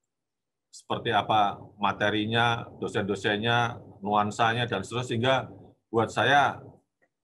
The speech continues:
saya bisa melihat bahwa relevansi ini cukup, cukup, eh, kuat, dan ini bisa kita lihat dari fenomena yang, yang kita lihat sekarang lah, bahwa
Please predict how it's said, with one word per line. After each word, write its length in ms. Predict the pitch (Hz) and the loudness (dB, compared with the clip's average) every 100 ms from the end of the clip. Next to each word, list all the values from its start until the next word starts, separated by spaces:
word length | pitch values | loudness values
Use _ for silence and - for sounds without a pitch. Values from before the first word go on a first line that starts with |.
| _ _ _ _ _ _ _ _ _ _ _ | _ _ _ _ _ _ _ _ _ _ _
saya 240 | - 131 131 | -8 -6 -6
bisa 240 | 127 123 | 2 4
melihat 400 | 117 113 123 123 | 4 2 2 2
bahwa 400 | 101 104 101 90 | 0 2 2 0
relevansi 560 | 113 113 117 120 127 113 | 0 2 2 0 -2 -2
ini 240 | 143 151 | -2 -4
cukup, 560 | 131 123 113 - - _ | -6 -4 -4 -8 -20 _
cukup, 560 | 110 120 98 - - _ _ _ - | -6 -4 -4 -8 -20 _ _ _ -2
eh, 420 | 104 101 95 92 76 - - _ - | 0 2 0 -2 -6 -14 -20 _ -4
kuat, 320 | 110 131 - - - _ | 2 2 2 -14 -20 _
dan 160 | 101 104 | -4 -2
ini 160 | 110 131 | -4 -4
bisa 240 | 113 120 | 0 0
kita 240 | 120 113 | 0 0
lihat 320 | 117 127 147 - - - _ | 2 2 0 -4 -20 -20 _
dari 320 | 101 113 110 | -2 0 -2
fenomena 800 | 127 131 135 135 139 139 131 113 | -4 -4 -4 -2 -2 -2 -2 -2
yang, 320 | 127 127 131 | -2 -2 -2
yang 480 | 131 131 131 - - _ _ | -4 -2 -4 -12 -18 _ _
kita 160 | - 139 | -6 0
lihat 200 | 135 139 | 0 0
sekarang 360 | - 135 127 98 | 0 0 0 -2
lah, 240 | - - - _ _ _ _ 107 | -8 -12 -18 _ _ _ _ -4
bahwa 560 | 104 117 120 120 - | 2 4 4 2 -4